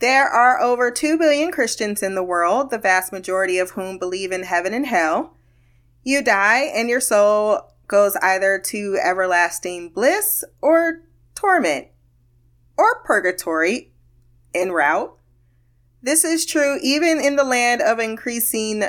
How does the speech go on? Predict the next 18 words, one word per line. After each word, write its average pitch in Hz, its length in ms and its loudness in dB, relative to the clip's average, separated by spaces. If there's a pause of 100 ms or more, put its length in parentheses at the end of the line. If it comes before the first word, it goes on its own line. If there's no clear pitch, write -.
nones, 240 1000 -2 (180)
quote 175 200 0
unquote, 170 600 -4 (960)
Americans 277 720 2
that 247 200 0
continue 247 440 -4
to 247 140 -2
anticipate 226 680 -2
a 196 120 0
version 190 480 -2
of 185 220 -2
the 185 160 -2
alternatives 254 840 0
portrayed 202 580 -2
in 190 280 -8
The 180 400 -10
Good 392 220 0
Place. 208 580 0